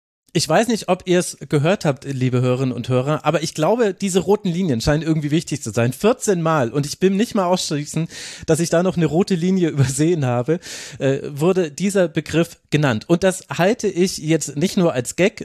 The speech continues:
für lustig, sondern ich glaube, das ist relevant. Äh, Khaled, kann es sein, dass gerade diese Überbetonung der roten Linien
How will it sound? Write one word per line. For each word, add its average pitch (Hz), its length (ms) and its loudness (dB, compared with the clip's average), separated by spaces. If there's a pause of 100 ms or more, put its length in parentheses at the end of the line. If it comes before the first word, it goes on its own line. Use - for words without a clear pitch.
(100)
für 139 320 2
lustig, 226 580 -2
sondern 202 380 0
ich - 160 -10
glaube, 208 320 2
das 190 160 -2
ist 180 180 -6
relevant. 170 460 -2 (320)
Äh, 135 140 -2
Khaled, 175 540 -2 (280)
kann 214 180 2
es 254 120 -2
sein, 214 300 0 (380)
dass - 380 -2
gerade 165 420 0
diese 165 240 0
Überbetonung 143 920 0
der 143 120 4
roten 170 380 0
Linien 190 500 0